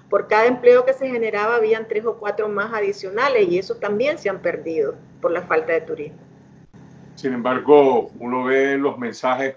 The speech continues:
Speaker 2: que emite el gobierno, tanto a nivel nacional como internacional,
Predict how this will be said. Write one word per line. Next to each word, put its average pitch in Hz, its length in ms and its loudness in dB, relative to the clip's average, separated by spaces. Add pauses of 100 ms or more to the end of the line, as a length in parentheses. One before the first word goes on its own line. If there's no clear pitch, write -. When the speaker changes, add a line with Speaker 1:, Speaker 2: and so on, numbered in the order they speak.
Speaker 2:
que 117 180 -4
emite 127 680 -6 (340)
el 113 140 -4
gobierno, 117 800 -2
tanto 110 240 -6
a 127 60 -2
nivel 120 240 -4
nacional 123 500 -4
como 131 160 -4
internacional, 110 880 -2